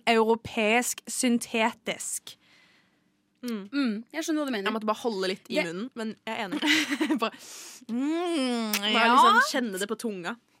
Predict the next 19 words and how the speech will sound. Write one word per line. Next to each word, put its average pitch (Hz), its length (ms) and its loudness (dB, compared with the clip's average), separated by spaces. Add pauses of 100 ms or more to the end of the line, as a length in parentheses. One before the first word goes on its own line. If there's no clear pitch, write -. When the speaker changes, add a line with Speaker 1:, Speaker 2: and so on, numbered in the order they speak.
(180)
Speaker 3:
Det - 160 -8
er 311 160 -2
rart, 311 220 -8
ass. - 260 -14 (380)
Jeg 311 120 4
føler, 294 300 6 (240)
jeg 330 100 0
føler 311 240 4
også 311 160 -6
den 330 140 2
burde 254 160 2
vært 294 160 -2
mer 247 180 -2
salt, - 480 -2
for 302 140 0
det 302 80 -6
cookie 240 240 -2
dough 277 160 2
er, 254 220 -2